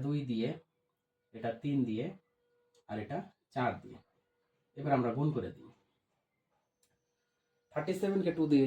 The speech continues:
যদি গুণ করি, সাত দুগুণে চোদ্দ, চার, হাতে আমার এক, তিন দুগুণে ছয়, একে সাত, চুয়াত্তর বাই নিচে বারো। এটা তিন দিয়ে যদি গুণ করি, তিন সাতে একুশের এক, হাতে আমার দুই, তিন তিনে নয়, আর দুই এগারো, একশো এগারো বাই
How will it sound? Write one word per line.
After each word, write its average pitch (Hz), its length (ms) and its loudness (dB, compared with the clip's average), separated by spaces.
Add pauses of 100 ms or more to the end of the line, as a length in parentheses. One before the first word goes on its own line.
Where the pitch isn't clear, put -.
যদি 131 200 -2
গুণ 139 180 -2
করি, - 220 -6
সাত 117 140 -2
দুগুণে 113 300 -4
চোদ্দ, 110 180 -4 (240)
চার, 123 180 2 (560)
হাতে 117 220 -6
আমার 104 140 -6 (100)
এক, 226 60 -6 (680)
তিন 117 120 -10
দুগুণে 110 220 -2
ছয়, 117 200 0
একে 185 160 -8 (560)
সাত, - 180 -8 (140)
চুয়াত্তর 127 500 -2
বাই 147 140 -2 (100)
নিচে 143 180 -4 (440)
বারো। - 400 -4 (760)
এটা 156 220 -2
তিন 190 140 2
দিয়ে 175 180 2
যদি 160 160 -2
গুণ 156 160 0
করি, 131 100 0 (100)
তিন 147 100 0
সাতে 123 260 -4
একুশের 123 400 -2
এক, 143 120 -4
হাতে 127 220 -6
আমার 117 220 -2
দুই, 196 120 0 (320)
তিন 123 180 -6
তিনে 110 200 -2 (120)
নয়, 185 180 2 (180)
আর 110 160 -6
দুই 180 100 -4 (200)
এগারো, 110 220 -4 (120)
একশো 113 260 -10
এগারো 107 260 -4
বাই 180 120 2